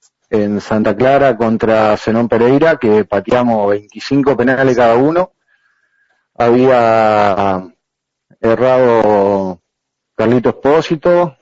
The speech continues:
Mati Caviola, y después Pablo había atajado uno, uno creo que lo habían tirado afuera, y después fuimos pateando penales, dimos, yo me, era el capitán y los iba mandando, porque Meroy me decía, bueno, mandá a los que tengan más confianza.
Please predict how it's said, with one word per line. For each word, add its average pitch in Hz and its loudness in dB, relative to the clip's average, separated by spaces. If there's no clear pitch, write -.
Mati 127 -2
Caviola, 147 2
y 120 -2
después 131 2
Pablo 143 0
había 135 4
atajado 131 0
uno, 170 2
uno 135 -2
creo 123 -4
que 120 0
lo 117 0
habían 123 0
tirado 117 0
afuera, 147 -2
y 113 -2
después 113 0
fuimos 139 0
pateando 113 0
penales, 127 0
dimos, 107 -2
yo 151 -4
me, 120 2
era 131 2
el 120 -2
capitán 143 -2
y 123 2
los 107 0
iba 135 2
mandando, 120 0
porque 107 0
Meroy 120 0
me 135 -2
decía, 120 0
bueno, 117 0
mandá 107 0
a 139 2
los 123 0
que 117 -2
tengan 123 0
más 127 -2
confianza. 117 -4